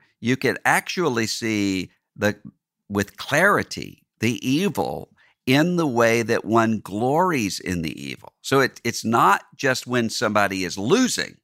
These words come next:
it's when they actually appear to be winning. That's, that's what's happening here. It's a picture of fallenness. But notice, with all of that darkness here in this section, there is also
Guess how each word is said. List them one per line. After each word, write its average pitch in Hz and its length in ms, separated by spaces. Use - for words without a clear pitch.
it's 135 240
when 131 220
they 117 160
actually 113 640
appear 127 500
to 110 220
be 95 200
winning. 92 640
That's, - 400
that's 113 320
what's 110 220
happening 92 420
here. 87 140
It's 78 140
a 87 60
picture - 560
of 101 480
fallenness. 90 760
But 131 240
notice, 160 720
with 117 160
all 165 320
of 185 100
that 147 240
darkness 123 760
here 110 280
in 90 260
this 95 180
section, 90 560
there 120 180
is 101 320
also 110 920